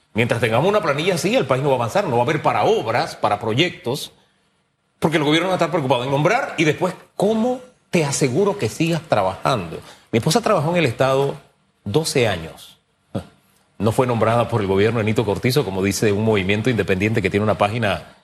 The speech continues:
que tiene, que cala mucho en la opinión pública, que a veces cuenta muchas mentiras esa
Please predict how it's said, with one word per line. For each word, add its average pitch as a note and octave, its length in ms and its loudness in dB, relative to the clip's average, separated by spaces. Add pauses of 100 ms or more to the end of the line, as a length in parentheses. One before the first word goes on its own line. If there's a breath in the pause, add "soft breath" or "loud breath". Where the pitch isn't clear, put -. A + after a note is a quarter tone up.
(160)
que G#3 120 2
tiene, A2 380 0
que A2+ 160 0
cala E3 240 2
mucho D#3+ 280 0
en A#2 80 2
la G2 40 4
opinión G2+ 320 0
pública, E2+ 460 -4 (380)
que - 80 2
a F#2+ 40 4
veces A2 240 0
cuenta A2 260 0
muchas G#2+ 280 0
mentiras F#2 420 0
esa F2+ 500 -4